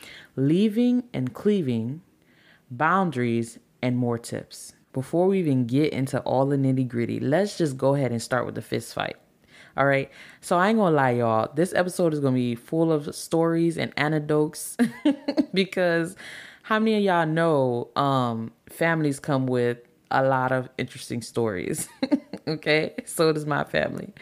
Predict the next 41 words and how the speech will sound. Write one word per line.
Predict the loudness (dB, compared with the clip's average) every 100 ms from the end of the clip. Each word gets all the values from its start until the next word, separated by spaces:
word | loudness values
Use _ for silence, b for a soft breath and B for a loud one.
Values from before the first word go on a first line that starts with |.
| B B B B B
Now, | -2 2 2
this | 2 -2 -2
fist | -2 -2 -2
fight, | 0 0 0 -4 -4
I | -2
think, | 0 0 0 -2 -8
was | -2 0 0
a | -2
good | -4 -10 -2 0 0 -4 0
thing, | 2 4 2 2 0 -4
but | 0 2
it | 2
wa-, | 2
it | 2
was | 2 2
interesting. | -2 -2 -4 -2 -2 -2 -4 -10 B B B B
My | -2 2 2 2
husband, | 0 0 0 2 0 2 0 -2 -2
my | -2
boyfriend | 2 0 0 -6
at | -6
the |
time, | -8 -6 -4 -6 -10 _ _ _ _ -14
came | 2 4 4
to | 2
my | 2 2
brother | 4 2 2 0 -2 -8 -20
to | -6 0 2 4 2 2 -2 -6 B B B
talk | -2 -2 0
to | -4
him | -2 -2 -2 -6 -2
and | -2 0 -2
say, | 0 0
"Hey, | 0 0 0
I | 0 0
would | 0
like | -2 -4
to | -2
marry | -2 -2 -4
your | -2
sister." | -2 -2 -4 -4